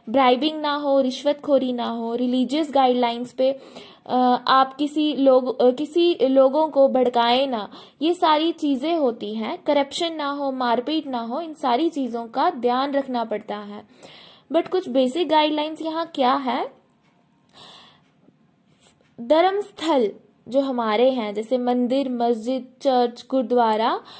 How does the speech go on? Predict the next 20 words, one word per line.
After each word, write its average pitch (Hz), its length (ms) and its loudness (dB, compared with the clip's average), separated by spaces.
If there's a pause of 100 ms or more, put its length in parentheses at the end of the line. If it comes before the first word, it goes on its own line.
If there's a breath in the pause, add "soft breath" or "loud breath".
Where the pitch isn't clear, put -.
(580 loud breath)
इन 403 220 0
जगहों 294 560 2
का 285 560 0
इस्तेमाल 277 680 0
कोई 320 440 2
भी 294 220 -2
इलेक्शन 277 580 -2
पर्पस 247 500 0
के 247 100 0
लिए 233 320 0
नहीं 294 480 -4
कर 247 160 2
सकता, 208 560 -10 (140)
इलेक्शन 233 440 -6
कैंपेनिंग 226 680 -6
के 226 100 -6
लिए 220 220 -4
नहीं 339 340 -6
कर 247 140 2
सकता। 214 500 -12